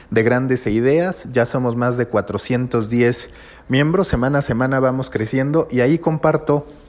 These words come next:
muchas de las opiniones, de los conceptos, de los productos derivados de estas reflexiones. Por ejemplo, hoy ya publiqué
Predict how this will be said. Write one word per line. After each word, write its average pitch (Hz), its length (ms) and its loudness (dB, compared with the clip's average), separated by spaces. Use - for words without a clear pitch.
muchas 135 340 0
de 117 80 2
las 95 260 0
opiniones, 120 880 0
de 101 140 -4
los 92 140 -4
conceptos, 110 580 -2
de 104 60 0
los 87 160 -4
productos 107 520 -2
derivados 104 680 0
de 107 120 2
estas 110 320 -2
reflexiones. 131 800 -2
Por 90 180 -2
ejemplo, 120 580 -2
hoy 104 260 0
ya 104 180 0
publiqué 104 680 -2